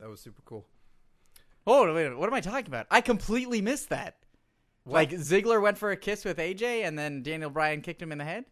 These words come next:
Speaker 1: You, you totally, mi-, and you're just igno-, you're like, "Uh-huh. Yeah,
Speaker 2: No,
Speaker 1: sure."
Speaker 2: because I, it sounded familiar, but I was, I
Speaker 1: Yeah,
Speaker 2: was
Speaker 1: they
Speaker 2: mixing the other Mania.
Speaker 1: For, from previous Mania, Sheamus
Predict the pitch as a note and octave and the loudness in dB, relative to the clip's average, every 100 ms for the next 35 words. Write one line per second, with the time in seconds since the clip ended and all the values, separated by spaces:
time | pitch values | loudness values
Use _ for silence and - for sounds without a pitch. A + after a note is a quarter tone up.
0 | - D#3 A#3+ A#3 F#3 G#3+ G3+ A3+ A3+ A3 | -12 -8 -8 -8 -8 -8 -2 0 0 -2
1 | A3 F3 E3+ G3 F3+ F#3+ F3+ D#3 D#3 E3 | -4 -6 -4 -4 -4 -8 -8 -6 -6 -6
2 | D3+ D3+ D#3+ D#3+ G3 - - A#3+ C4 F#3+ | -6 -6 -6 -6 -8 -6 6 8 10 8
3 | G#3+ F#3 F3 E3 F3+ - G#3+ G#3 F3+ E3+ | 4 4 2 0 -2 0 2 0 -2 -6
4 | F#3+ A#3+ F3 C#3 C#3 C#3 C#3 B2+ C#3 C3+ | -4 -2 -2 -2 -2 -4 -4 -6 -2 -2
5 | C3 C3 D#3 F3+ G3 F3+ D#3 D#3+ D3+ D#3 | -4 -4 -4 -2 -4 -2 0 0 0 -4
6 | A3 D#3+ A#2 A2+ - G3 F3 D3 - F3+ | -6 -8 -10 -14 -14 -12 -10 -14 -12 -8
7 | F3+ D#3 D3 A#3+ C#4+ G#3+ F3+ F3 G#3+ C#4+ | -8 -10 -6 -6 -6 -8 -8 -8 -8 -8
8 | - F#3 F3 G3+ A3 - | -8 -8 -6 -8 -10 -14